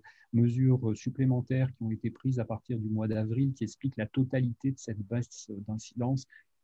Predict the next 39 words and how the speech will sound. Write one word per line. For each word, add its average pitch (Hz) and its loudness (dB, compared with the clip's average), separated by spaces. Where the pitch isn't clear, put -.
Il - -4
y 117 2
a - -2
quand 120 -4
même 117 2
probablement 120 2
un 131 4
facteur 127 -4
saisonnier 120 2
dans 120 -4
la 107 -2
transmission 113 -6
virale, 107 0
euh, 104 -6
qui - -12
est - -10
très 113 -8
important 117 -2
et 110 0
qui - -8
est - -2
ce 101 -12
qu'on 113 -2
voit 113 0
actuellement 113 -2
dans 110 -2
l'hémisphère 107 -4
sud 123 -4
avec, 107 -8
euh, 110 -8
ce - -16
qui - -20
se - -20
passe - -8
au, 113 -6
au 131 0
Brésil 113 0
ou, 107 0
au, 104 -2